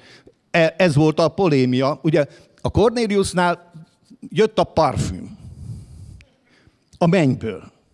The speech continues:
És betelte az egész házat. És elkezdtek nyelveken szólni. És akkor Péter azt mondta, hogy na most már akkor tusoljatok le.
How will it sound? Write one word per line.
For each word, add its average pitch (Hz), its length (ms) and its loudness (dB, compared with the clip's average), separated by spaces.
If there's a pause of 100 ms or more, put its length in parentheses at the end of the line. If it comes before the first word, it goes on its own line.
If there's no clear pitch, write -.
(720)
És 180 160 0
betelte 208 760 0
az 175 200 2
egész 214 380 0
házat. - 640 -8 (2250)
És 190 140 0
elkezdtek 208 560 2
nyelveken 165 540 2
szólni. 101 500 -4 (960)
És - 60 -8
akkor - 140 -4
Péter 202 380 0
azt 170 160 2
mondta, 170 180 -2
hogy 170 80 0
na 196 80 0
most 208 180 -2
már 214 120 0
akkor 208 200 -2
tusoljatok 123 680 -6
le. 78 180 -14